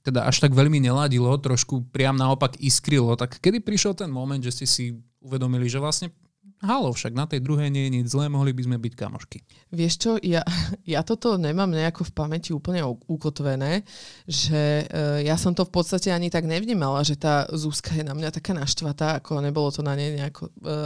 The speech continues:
Speaker 2: veľmi poznať.
Speaker 1: Mhm.
Speaker 2: A, e, raz to z nej iba tak vyletelo, že „ja by som ťa“, mm, a ja, že „fakt? Že ty si aká dobrá?“ Ty, že ja som to na tebe vôbec nepoznal. Ale,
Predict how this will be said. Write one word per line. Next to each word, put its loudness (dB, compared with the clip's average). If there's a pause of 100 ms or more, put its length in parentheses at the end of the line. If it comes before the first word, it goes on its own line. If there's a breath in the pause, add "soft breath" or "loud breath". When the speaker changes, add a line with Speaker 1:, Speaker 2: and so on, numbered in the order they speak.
(100)
Speaker 2:
veľmi 0
poznať. -4
Speaker 1:
Mhm. -2
Speaker 2:
A, 2 (840 loud breath)
e, -8 (120)
raz 2
to -4
z -4
nej 0
iba 0
tak -2
vyletelo, 0
že 0 (100)
„ja -6
by -10
som -6
ťa“, -6 (240)
mm, -8 (440)
a -6
ja, -4
že -4
„fakt? -6 (220)
Že -12
ty -10
si -4
aká -2
dobrá?“ 0
Ty, -4
že -6
ja -2
som -4
to -4
na -4
tebe -6
vôbec -2
nepoznal. -2
Ale, 0